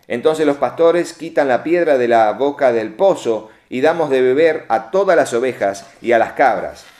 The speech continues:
Todavía estaba Jacob hablando con ellos cuando llegó Raquel con los rebaños de su padre, porque ella era pastora. Ya que Raquel era su prima,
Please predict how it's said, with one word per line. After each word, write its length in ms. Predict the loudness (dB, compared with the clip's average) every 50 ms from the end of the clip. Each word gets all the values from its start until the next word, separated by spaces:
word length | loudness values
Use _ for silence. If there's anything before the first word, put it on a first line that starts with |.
| -20 -20 -20 _ _ _ _
Todavía 420 | _ 2 4 4 4 4 2 0 0
estaba 320 | 2 2 2 4 4 2
Jacob 380 | 0 -2 -2 0 0 0 0 0 0
hablando 600 | 0 0 2 2 2 2 0 0 -4 -4 -4 -2
con 180 | -4 -4 -2
ellos 280 | -4 -4 -4 -4 -4 -4
cuando 260 | -2 -2 0 0 0
llegó 240 | 0 0 0 2 2
Raquel 500 | 2 2 0 0 0 -2 -2 -2 -2 -2
con 140 | -4 -4 -4
los 140 | -4 -4
rebaños 400 | -4 0 0 0 0 0 -2 -6
de 80 | -8 -10
su 180 | -10 -10 -4 0
padre, 380 | 0 2 2 0 -2 -4 -8 -10 -16 _ _ _ _ _
porque 280 | _ -4 -4 -2 -2 -2
ella 160 | 0 2 2
era 180 | 2 2 2 0
pastora. 760 | -2 -8 -8 -4 -2 0 0 0 0 -4 -8 -12 -16 _ _ _ _ _ _ _ _ _ _ _ _ _ _ _ _ _
Ya 340 | -4 0 2 2 2 2 2
que 100 | 2 2
Raquel 500 | 2 2 0 0 -2 -2 -2 -2 -2 0
era 240 | 0 0 2 0 -2
su 260 | -4 -6 -10 -6 -6
prima, 600 | -6 -4 -4 -4 -6 -6 -6 -8 -10 -14 -20 _